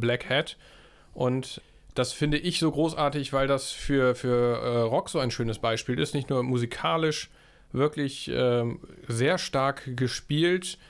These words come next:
sondern eben auch textlich einfach unglaublich gut ist, äh, was eben auch so, so zweigeteilt ist in einen etwas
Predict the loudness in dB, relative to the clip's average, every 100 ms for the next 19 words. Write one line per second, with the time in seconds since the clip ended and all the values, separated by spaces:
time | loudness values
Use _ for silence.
0 | -20 -20 -20 -4 0 0 0 -2 -2 -4
1 | -4 -4 -4 -4 -4 -4 -4 -4 -6 -2
2 | -2 -2 -4 -6 -6 -6 -2 -2 -2 -4
3 | -2 0 0 -2 -2 -2 0 0 -2 -4
4 | -4 -4 0 -2 -2 -2 0 0 0 0
5 | 0 -4 -2 -2 -4 -4 -4 -4